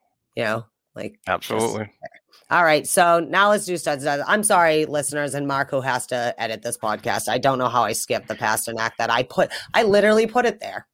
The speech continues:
Speaker 1: I don't know. I, how can I mess up my own agenda that I wrote? But I'm special. Thanks for asking.
Speaker 2: <laughs>
Speaker 1: Um, <laughs> this, anyways, I had a hard time with my dud for this week. I still just kinda can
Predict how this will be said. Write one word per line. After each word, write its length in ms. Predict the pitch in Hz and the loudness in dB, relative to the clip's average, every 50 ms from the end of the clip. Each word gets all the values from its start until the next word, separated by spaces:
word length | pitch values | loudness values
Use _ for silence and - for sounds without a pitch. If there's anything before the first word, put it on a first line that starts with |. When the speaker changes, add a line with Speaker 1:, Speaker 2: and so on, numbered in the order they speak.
| _ _ _ - | _ _ _ -6
Speaker 1:
I 100 | - 147 | -4 -2
don't 140 | 147 156 151 | -2 -2 0
know. 180 | 156 170 147 123 | 0 2 2 2
I, 360 | 123 113 107 104 - - 117 | 0 -2 -4 -6 -8 -10 -8
how 160 | 120 127 131 127 | -6 -6 -6 -6
can 160 | - 131 123 | -6 -6 -8
I 20 | |
mess 240 | 120 120 123 120 - | -6 -6 -6 -4 -4
up 80 | 117 113 | -4 -4
my 160 | 117 120 120 | -4 -4 -4
own 200 | 120 120 120 120 _ - - - _ | -4 -6 -8 -10 _ -18 -20 -6 _
agenda 380 | - 147 135 156 147 147 135 127 | 0 2 4 4 4 4 4 4
that 160 | 120 131 120 | 4 2 2
I 80 | 120 127 | 4 4
wrote? 240 | 127 135 139 139 - | 4 4 4 4 4
But 160 | 214 240 240 | 4 6 6
I'm 120 | 247 262 | 4 2
special. 640 | - - - 240 247 240 - 151 123 117 110 107 110 _ _ - | 2 2 2 2 2 2 2 0 0 0 -2 -6 -12 _ _ -8
Thanks 220 | 147 151 151 - | -6 -6 -6 -2
for 100 | - 147 | 0 0
asking. 460 | 139 131 127 127 - - 110 110 - - - - - | 2 2 2 0 -2 -6 -10 -12 -14 -16 -12 -6 -4
Speaker 2:
<laughs> 160 | 123 - - | -4 -2 2
Speaker 1:
Um, 260 | 175 165 165 160 156 - _ _ _ | 2 2 2 2 -2 -6 _ _ _
<laughs> 160 | _ _ _ - - 208 - - - - - - | _ _ _ 0 2 2 2 0 -6 -8 -6 -4
this, 420 | 233 - 254 233 - - - - - - _ _ _ _ - - - - - - - - - - | 0 2 2 2 2 0 -4 -6 -8 -14 _ _ _ _ -12 -10 -8 -6 -6 -8 -10 -10 -2 2
anyways, 320 | 208 202 190 180 175 156 | 4 6 6 6 4 4
I 160 | 151 160 202 214 | 4 4 4 6
had 140 | 240 254 | 6 6
a 60 | 254 247 | 6 6
hard 200 | 254 240 233 - | 4 4 2 2
time 220 | 220 202 190 190 | 2 2 2 2
with 120 | 185 175 | 2 0
my 320 | 160 170 156 151 147 135 135 _ _ _ _ _ _ _ _ _ _ _ _ _ _ _ - 123 | 0 0 2 2 0 -2 -6 _ _ _ _ _ _ _ _ _ _ _ _ _ _ _ -16 -4
dud 320 | 120 180 170 175 185 180 | 0 2 2 2 2 2
for 140 | - 214 202 | 0 0 2
this 240 | 202 202 196 - - | 2 2 2 0 0
week. 200 | 208 202 190 - | 0 0 0 0
I 120 | 147 165 | 0 -2
still 300 | 170 - - - 214 220 | -2 -2 -2 -2 0 0
just 220 | 202 208 202 202 - | 0 -2 -6 -6 -4
kinda 280 | - 180 165 165 165 | -2 0 0 0 -2
can 260 | 160 - 175 151 147 | -4 -4 -8 -8 -8